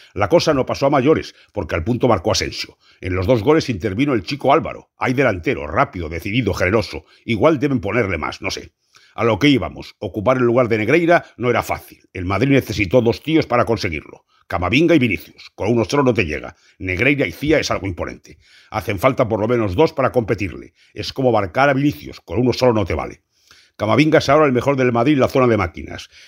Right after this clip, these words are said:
En su lugar, en el centro del campo, claro. Lo de lateral, una broma por necesidad, pasó a mejor vida. Juega, da, recibe, corta, conduce, para, hace todo bien. El jugador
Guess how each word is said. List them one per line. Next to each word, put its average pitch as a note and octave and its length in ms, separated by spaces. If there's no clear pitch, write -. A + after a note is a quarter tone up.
En G2 120
su G#2 140
lugar, B2 220
en D3 80
el A2 80
centro B2+ 280
del G2 100
campo, F#2+ 280
claro. D#2+ 320
Lo G#2+ 140
de G#2 80
lateral, A#2 540
una B2 240
broma A2+ 260
por G#2+ 120
necesidad, A#2 500
pasó G#2 240
a A2 40
mejor G2 280
vida. D2 320
Juega, B2 400
da, B2+ 180
recibe, A#2+ 500
corta, C3 300
conduce, A2 420
para, A#2+ 280
hace A2+ 160
todo G2 200
bien. - 300
El F#2+ 100
jugador G2 420